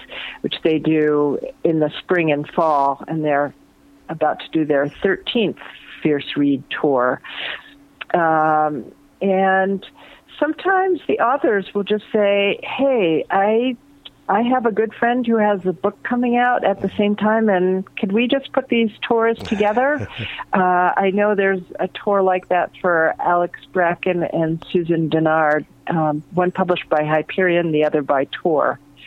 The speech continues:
Speaker 1: So it's, I think it's kind of taking these events to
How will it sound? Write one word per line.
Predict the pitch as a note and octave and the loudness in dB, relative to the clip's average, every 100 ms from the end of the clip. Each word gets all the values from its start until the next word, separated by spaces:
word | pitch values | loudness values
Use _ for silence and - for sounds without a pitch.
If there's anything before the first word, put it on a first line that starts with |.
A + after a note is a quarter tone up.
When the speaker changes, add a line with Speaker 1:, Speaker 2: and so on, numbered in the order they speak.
| - - - - - _ - - - | -20 -18 -20 -20 -20 _ -20 -20 -4
Speaker 1:
So | F3+ E3 E3+ - | 0 2 0 -2
it's, | - G#3 - - - - - - - | -2 -4 -4 -20 -20 -20 -20 -14 -4
I | D#4+ | -2
think | A4 C5 | 0 -2
it's | B4 | -2
kind | - C4+ | -2 -2
of | G#3 | -4
taking | - A#3+ A3+ A#3 A3 | -4 -4 -2 0 2
these | G3+ G3 | 2 0
events | F3 F#3 F3 - - - - - - | 0 0 0 -6 -20 -20 -20 -14 -2
to | G#3 F#3 F#3 F3+ F3 | 2 2 2 2 2